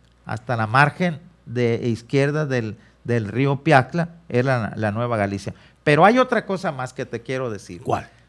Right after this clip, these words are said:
Speaker 1: Fíjate nada más, ¿no? El río Piaxtla, al salir al mar, eh, di-, este, ya trazamos una línea imaginaria. El río Piaxtla en el margen, eh, derecho inicia o termina,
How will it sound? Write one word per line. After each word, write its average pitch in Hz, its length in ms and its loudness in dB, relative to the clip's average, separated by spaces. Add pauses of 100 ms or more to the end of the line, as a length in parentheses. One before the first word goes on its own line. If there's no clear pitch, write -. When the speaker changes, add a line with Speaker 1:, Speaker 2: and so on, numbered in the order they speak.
(140)
Speaker 1:
Fíjate 160 400 -6
nada 120 220 -6
más, 101 280 -12
¿no? 180 120 -8 (640)
El 147 220 0
río 226 260 2
Piaxtla, 196 520 -2
al 151 200 2
salir 160 400 0
al 247 100 0
mar, 131 360 -2 (1080)
eh, 156 260 0
di-, 151 260 4
este, 123 720 2
ya 160 340 4 (180)
trazamos 170 520 2
una 165 180 4
línea 160 260 2
imaginaria. 143 640 -2 (520)
El 139 160 2
río 208 260 6
Piaxtla 175 400 4
en 147 100 0
el 127 200 2
margen, 185 720 4 (500)
eh, 123 220 -6
derecho 175 580 2 (340)
inicia 151 720 0 (540)
o 127 160 -6
termina, 147 680 -2